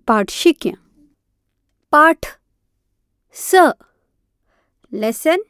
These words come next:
सिक्स, सदा वापरचे शब्दां,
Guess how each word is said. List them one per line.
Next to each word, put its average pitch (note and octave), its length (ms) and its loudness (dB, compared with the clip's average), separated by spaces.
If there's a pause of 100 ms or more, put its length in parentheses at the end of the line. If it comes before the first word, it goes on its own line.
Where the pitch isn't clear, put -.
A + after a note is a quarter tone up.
(580)
सिक्स, - 520 -4 (1300)
सदा E4+ 640 2
वापरचे C#4 720 0
शब्दां, G#3 560 0